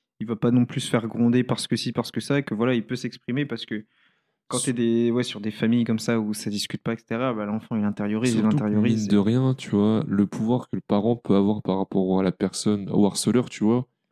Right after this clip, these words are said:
Speaker 1: Hmm. Ouais, de ouf.
Speaker 2: Enfin, tu vois, typiquement, mes petits frères, ils sont au collège, là, s'il y a quelqu'un qui vraiment les harcèle, tu vois, je vais voir le mec à la fin.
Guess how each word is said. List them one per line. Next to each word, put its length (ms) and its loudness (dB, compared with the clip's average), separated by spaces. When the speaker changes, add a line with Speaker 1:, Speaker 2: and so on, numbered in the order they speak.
Speaker 1:
Hmm. 120 -8
Ouais, 120 -8
de 100 -12
ouf. 100 -16
Speaker 2:
Enfin, 80 4
tu 100 -2
vois, 220 6
typiquement, 320 -2
mes 120 4
petits 160 -4
frères, 140 2
ils 60 2
sont 160 -2
au 60 2
collège, 480 4
là, 120 4
s'il 180 -4
y 20 0
a 40 2
quelqu'un 340 -4
qui 100 -12
vraiment 220 0
les 180 0
harcèle, 320 -2
tu 100 -14
vois, 120 2
je 40 2
vais 60 2
voir 100 2
le 60 2
mec 180 -2
à 60 0
la 120 2
fin. 300 -4